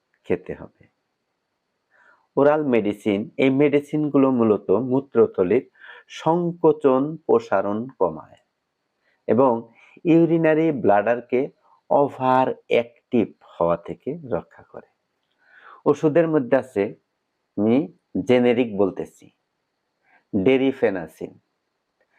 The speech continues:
মিরাবেগ্রন, সলিফেনাসিন সাকসিনেট, টলটেরিডন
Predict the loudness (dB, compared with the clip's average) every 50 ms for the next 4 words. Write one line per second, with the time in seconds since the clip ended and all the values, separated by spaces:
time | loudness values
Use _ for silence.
0 | _ -20 _ _ 0 2 2 4 4 4 4 2 0 0 2 0 0 0 -2 -2
1 | 0 0 0 0 -4 -12 _ _ _ _ _ _ _ _ _ _ _ _ _ _
2 | -20 -20 -20 -20 -20 -20 _ _ -20 -20 -4 2 2 4 4 4 4 2 0 0
3 | -2 0 -2 -2 -2 -4 -4 -4 -4 -2 -2 -2 -2 -2 -4 -8 -6 -6 -6 -8
4 | -10 -16 _ _ _ _ -20 -20 _ _ _ _ _ _ _ _ _ _ _ _
5 | _ _ _ 2 2 2 2 0 0 0 0 0 0 0 -2